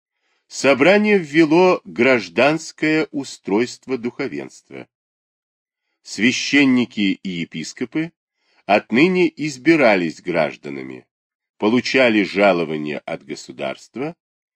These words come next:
и должны были присягать на верность Конституции.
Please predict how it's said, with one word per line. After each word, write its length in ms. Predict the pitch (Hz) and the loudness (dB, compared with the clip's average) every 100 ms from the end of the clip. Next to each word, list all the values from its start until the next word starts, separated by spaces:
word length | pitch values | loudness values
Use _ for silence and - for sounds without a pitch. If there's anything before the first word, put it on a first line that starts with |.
| _ _ - | _ _ -8
и 140 | 160 | -4
должны 440 | 208 214 165 98 175 | 0 0 -2 -2 -2
были 300 | 196 196 196 | 0 -4 -4
присягать 840 | - 110 - 85 76 95 160 _ - | -4 -6 -4 -8 -2 0 0 _ -10
на 240 | 98 90 | -4 -4
верность 760 | 80 - 120 131 135 - _ _ | -2 -2 -2 -4 -12 -14 _ _
Конституции. 1000 | 107 113 - 107 - 67 _ - 62 | -6 -6 -6 -12 -10 -16 _ -20 -20